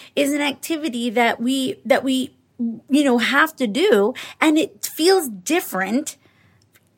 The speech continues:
at different times. And think about all of the factors that are involved in when any of these things that I've been saying feel hard. Being motivated,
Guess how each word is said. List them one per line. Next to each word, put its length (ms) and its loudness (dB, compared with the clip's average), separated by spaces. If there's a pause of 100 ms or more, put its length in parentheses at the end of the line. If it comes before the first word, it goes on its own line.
(140)
at 200 0
different 360 0
times. 520 -4 (260)
And 280 0 (200)
think 300 -2
about 320 4
all 200 0
of 120 -4
the 80 -2
factors 840 -2 (260)
that 160 6
are 100 4
involved 680 4
in 340 0 (260)
when 580 2 (460)
any 300 2
of 120 -4
these 220 -4
things 280 -4
that 100 -4
I've 180 0
been 300 -4 (500)
saying 580 -2 (260)
feel 320 0
hard. 420 -4 (480)
Being 300 4
motivated, 680 2